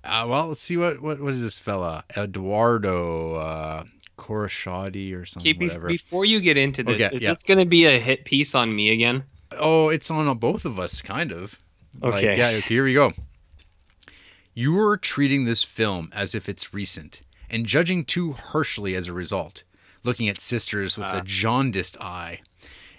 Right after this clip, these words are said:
Speaker 1: It is the product of its time, not to be looked at in a twenty-first century viewpoint. You actually <laughs> remark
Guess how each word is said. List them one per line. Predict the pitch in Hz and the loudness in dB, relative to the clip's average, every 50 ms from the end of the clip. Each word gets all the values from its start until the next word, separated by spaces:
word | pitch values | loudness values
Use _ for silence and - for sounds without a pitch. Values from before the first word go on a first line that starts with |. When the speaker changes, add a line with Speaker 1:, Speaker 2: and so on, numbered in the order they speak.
| _ _ - | _ _ -4
Speaker 1:
It | 139 123 | -2 -2
is | 131 123 | 0 -2
the | 113 107 | -2 -4
product | - - - - 131 139 147 143 131 - 139 | -6 -8 -4 0 0 2 2 2 0 0 -2
of | 123 | -2
its | 131 127 - | -2 -4 -4
time, | - - 135 131 127 127 117 107 95 87 - _ | -4 -4 -2 0 0 0 0 -2 -4 -6 -8 _
not | - 120 123 120 | -2 0 0 0
to | - - | 0 0
be | 123 120 | 0 2
looked | 107 104 123 123 - - | 2 2 0 0 0 0
at | 131 113 110 107 101 - | 2 4 4 4 2 0
in | - 110 | -4 -6
a | 107 101 | -6 -6
twenty-first | - - - 117 117 120 - - - 117 117 - - | -6 -8 -4 -2 -2 -2 -2 -4 -4 -4 -4 -2 -4
century | - 113 113 113 - - 117 110 104 | -2 -2 -4 -4 -4 -2 -2 -2 -2
viewpoint. | 92 85 90 107 123 110 - 101 92 87 82 80 - - - _ _ _ _ - - - - | -2 -2 -2 -2 -2 -2 -4 -6 -6 -6 -6 -8 -12 -16 -20 _ _ _ _ -20 -20 -12 -4
You | - 131 127 - _ | -2 -2 -2 -2 _
actually | - 131 147 160 - - - 185 190 190 196 190 | 2 2 2 2 2 0 2 2 4 4 4 4
<laughs> | 180 185 | 4 2
remark | 175 185 196 175 127 - - - | 2 4 2 2 2 0 -4 -12